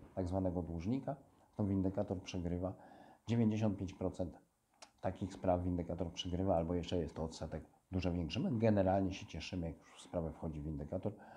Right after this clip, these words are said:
bo oni są przygotowani do osób podatnych, przygotowani są na osoby, które się nie znają na prawie, które ulegają manipulacji, natomiast nie są przygotowani do działań,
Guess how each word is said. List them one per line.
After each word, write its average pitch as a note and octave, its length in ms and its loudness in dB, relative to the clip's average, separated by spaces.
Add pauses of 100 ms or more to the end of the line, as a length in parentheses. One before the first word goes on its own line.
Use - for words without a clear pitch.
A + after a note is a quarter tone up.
(160)
bo F#2 60 0
oni F#2+ 100 0
są G2 180 -2 (420)
przygotowani A#2+ 680 4
do A2 140 4
osób A#2 360 -2
podatnych, A2+ 800 6
przygotowani A2 640 2
są G#2+ 200 0
na G2+ 180 2 (500)
osoby, A#2 440 2
które G2+ 340 2
się G#2+ 140 0
nie A2+ 120 4
znają A#2+ 340 6
na A2+ 160 6
prawie, F2+ 420 2
które G2 260 -4
ulegają G#2 400 4
manipulacji, G2+ 880 0 (1080)
natomiast F2 440 2
nie C3+ 100 2
są C#3+ 140 2
przygotowani G#2+ 760 2 (360)
do F#2+ 120 2
działań, G2 480 6